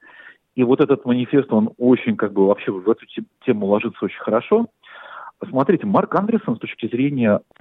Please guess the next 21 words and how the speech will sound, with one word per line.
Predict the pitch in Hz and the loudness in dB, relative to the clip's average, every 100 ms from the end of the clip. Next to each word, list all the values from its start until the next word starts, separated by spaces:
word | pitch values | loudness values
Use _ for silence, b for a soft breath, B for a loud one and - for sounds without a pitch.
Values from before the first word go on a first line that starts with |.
| - | 0
сегодняшней | 127 101 117 | 0 2 0
жизни, | 110 180 135 | 2 2 2
он | 90 110 | 2 0
там, | 104 87 80 - | 0 -4 -4 -2
он | 120 120 | 0 0
там, | - 90 107 | -4 -4 -2
он | 127 139 | 2 0
не | 135 | 2
старик, | 151 156 165 - - | 0 2 0 -2 0
он | 131 | 0
достаточно, | 113 104 131 - 117 | 2 0 0 -2 -4
относительно | - - 151 196 151 131 B B | -2 0 0 0 0 0 B B
еще | - 135 | -2 0
молодой, | 104 123 131 107 | 4 2 4 0
пятьдесят | 113 147 127 | 0 -2 0
два | 123 | -2
года. | 117 165 135 90 - b b - | 2 4 4 2 -6 b b -12
То | |
есть | 87 - | -6 2
он | 190 | 2
размышляет | 131 110 110 117 127 117 | 2 -2 -4 2 4 2